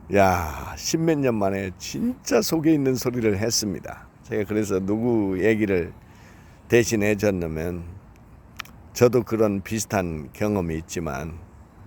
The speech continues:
저는 초등학교 육 학-, 육 년 동안, 중고등학교 육 년 동안을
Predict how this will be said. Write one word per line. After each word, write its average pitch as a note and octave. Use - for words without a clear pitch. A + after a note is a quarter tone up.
저는 A2+
초등학교 G#2+
육 G#2
학-, F#2
육 A2
년 G2
동안, C#2+
중고등학교 F#2+
육 G#2+
년 G#2+
동안을 E2